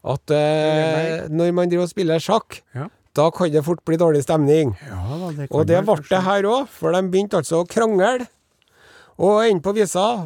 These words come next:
Speaker 1: var at, eh, en mann ble stukket med en kniv i ene rumpeballen.
Speaker 2: Men kniv?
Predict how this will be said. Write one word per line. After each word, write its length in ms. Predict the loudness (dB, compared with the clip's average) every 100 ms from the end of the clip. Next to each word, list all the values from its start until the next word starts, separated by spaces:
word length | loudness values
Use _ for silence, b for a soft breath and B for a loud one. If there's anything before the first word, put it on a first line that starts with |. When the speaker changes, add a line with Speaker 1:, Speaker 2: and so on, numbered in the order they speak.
| -4
Speaker 1:
var 500 | -2 0 0 -2 -4
at, 200 | -4 -2
eh, 560 | 0 0 -2 -2 -6 -8 -2 0
en 140 | 0
mann 420 | 0 0 0 -2 -6 b b _
ble 380 | -2 2 2 0
stukket 560 | -4 -4 -6 -2 -2 0
med 100 | -2
en 80 | -2
kniv 580 | -2 0 2 0 0 -10 _ _ -10
i 220 | -2 2 2
ene 440 | 0 0 2 2
rumpeballen. 420 | 2 0 -2 2
Speaker 2:
Men 180 | 4 4
kniv? 580 | 2 2 2 2 0 -2